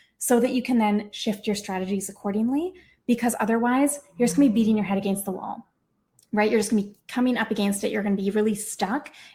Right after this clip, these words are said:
and you're going to be very frustrated and wondering, "Why is this not working for me? It was just working for me a couple months ago,"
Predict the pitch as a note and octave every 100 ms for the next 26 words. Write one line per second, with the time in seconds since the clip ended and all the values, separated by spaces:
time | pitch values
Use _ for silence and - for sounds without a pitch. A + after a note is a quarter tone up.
0 | - A#3 A3+ B3 B3 A#3 G#3 G#3 G#3 G#3
1 | B3 - G3+ F#3+ F#3+ - A3+ - _ A3
2 | F#3+ G#3+ G#3 G3+ G3+ G3 G3+ _ _ -
3 | G3 G#3 A3+ A#3+ A3 G#3+ G#3 G#3 G3+ G#3+
4 | G3+ G3+ G3 G3+ G#3 G3+ F#3+ - G#3 G#3
5 | G3+ G3+ G3 F#3+ F#3 F#3 - - - -
6 | -